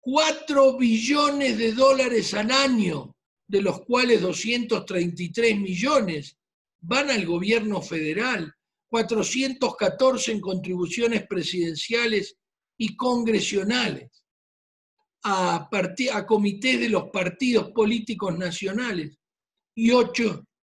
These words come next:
ochocientos setenta y siete millones de dólares a contribuciones a candidatos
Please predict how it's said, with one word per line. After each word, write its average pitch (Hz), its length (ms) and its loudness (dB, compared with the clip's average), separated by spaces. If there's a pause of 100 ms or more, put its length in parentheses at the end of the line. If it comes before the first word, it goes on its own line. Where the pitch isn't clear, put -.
(260)
ochocientos 202 880 -2
setenta 160 440 -8
y 147 40 -10
siete 208 400 -6
millones 170 520 -4
de 143 80 -4
dólares 175 560 -4 (440)
a 208 160 -6
contribuciones 196 960 -4
a 170 100 -6
candidatos 160 1000 -6